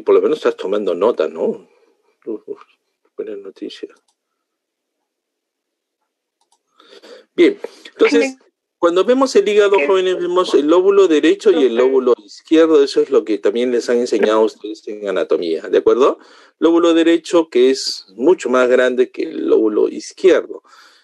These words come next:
Speaker 1: pero, eh, desde el punto de vista quirúrgico tenemos dos hígados, el hígado derecho y el hígado izquierdo,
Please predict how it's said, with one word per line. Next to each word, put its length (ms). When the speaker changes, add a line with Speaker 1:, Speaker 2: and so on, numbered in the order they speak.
Speaker 1:
pero, 400
eh, 1300
desde 200
el 80
punto 260
de 60
vista 280
quirúrgico 520
tenemos 520
dos 320
hígados, 680
el 180
hígado 400
derecho 600
y 140
el 140
hígado 420
izquierdo, 880